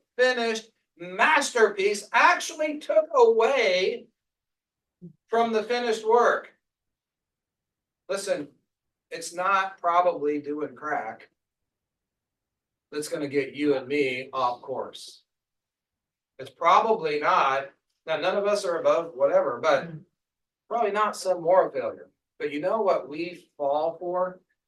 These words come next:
That takes us away from the merriment and the joy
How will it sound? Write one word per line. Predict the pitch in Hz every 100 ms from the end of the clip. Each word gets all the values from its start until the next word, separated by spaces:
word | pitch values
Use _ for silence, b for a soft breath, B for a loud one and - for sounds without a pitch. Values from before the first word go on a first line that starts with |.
| -
That | 151 -
takes | 170 170 170
us | 180 165 -
away | 143 135 131 147 160 180 180
from | 156 135
the | 127 123
merriment | 135 143 160 170 170 170 175 185 139
and | 131 123
the | 113 -
joy | 143 147 165 170 175